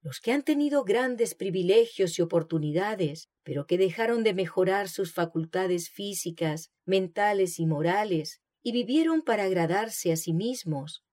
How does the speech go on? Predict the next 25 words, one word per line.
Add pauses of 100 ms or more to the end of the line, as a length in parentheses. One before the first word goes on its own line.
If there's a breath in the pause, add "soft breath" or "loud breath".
(160)
negándose
a
llevar
su
responsabilidad, (400)
están
en
mayor
peligro
y
condenación
delante
de
Dios (220)
que
los
que
yerran
en
puntos
de
doctrina (320)
y,
sin
embargo,